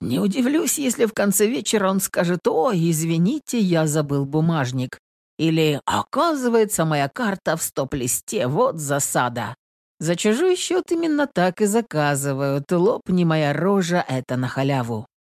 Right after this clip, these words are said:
Пётр Леонидов, невысокий, грузный, сорокалетний мужчина с висячими щеками,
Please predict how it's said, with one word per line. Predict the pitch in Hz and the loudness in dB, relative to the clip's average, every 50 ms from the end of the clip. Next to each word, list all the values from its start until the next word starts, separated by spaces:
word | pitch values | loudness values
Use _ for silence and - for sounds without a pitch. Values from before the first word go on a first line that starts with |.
| _ _ _ _ _ _ | _ _ _ _ _ _
Пётр | - - - 370 - 320 269 226 | -2 -2 0 0 0 2 2 4
Леонидов, | 208 190 175 165 151 143 147 156 165 175 170 196 214 208 - - | 4 4 4 2 2 2 2 0 0 2 2 2 0 0 -2 -2
невысокий, | 330 269 196 160 - - 139 143 156 160 160 - 170 156 | 0 2 2 0 0 0 0 0 0 0 0 0 -2 -2
грузный, | 151 156 160 175 185 185 175 156 175 175 175 165 | 0 0 0 0 2 0 0 0 0 0 0 0
сорокалетний | - 165 151 147 - 151 151 151 139 - 147 143 | 0 0 -2 0 -2 -2 -2 -2 -2 -2 -4 -4
мужчина | 139 139 143 - - - 196 185 170 165 165 | -2 -2 -4 -4 -4 -2 -2 -2 0 0 -2
с | - - | -2 -2
висячими | 147 151 - - - - - - 147 143 | -4 -2 -2 -2 -4 -4 -2 -4 -2 -2
щеками, | - - - 127 113 - 135 135 139 151 156 151 151 170 | -2 -2 -4 -6 -6 -4 -4 -2 -2 -2 -2 -2 -2 -4